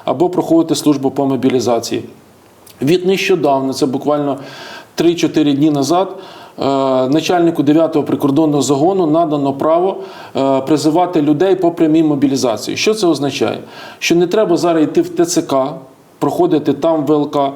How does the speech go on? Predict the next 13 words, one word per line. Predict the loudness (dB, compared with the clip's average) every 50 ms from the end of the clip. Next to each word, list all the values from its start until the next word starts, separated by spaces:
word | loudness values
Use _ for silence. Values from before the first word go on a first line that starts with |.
| -10 -16 -18 -20 -20 -20 -20 -16 -8 -4
е, | -2 -2 0 0 0 0 2 2 2 2 2 2 2 2 2 0 0 -2
щоб | -2 -2 -2 0
призватися | 0 0 0 2 0 0 0 0 -2
в | 0
прикордонники. | 0 -2 -2 0 0 0 2 2 0 0 -2 -2 0 0
Вони | 0 2 0
просто | 0 -2 -2 0 0 0
звертаються, | 0 0 -2 -2 0 0 2 2 2 2 2 2 2
людина, | 2 2 2 2 2 2 0 -2
до | 0 2 2 4 4 2 0 0 -2
дев'ятого | 0 2 2 2 0 -2 -2
прикордонного | -2 -2 -2 0 0 2 2 2 2 2 2
загону, | 2 0 0 0 0 0 0 0 -2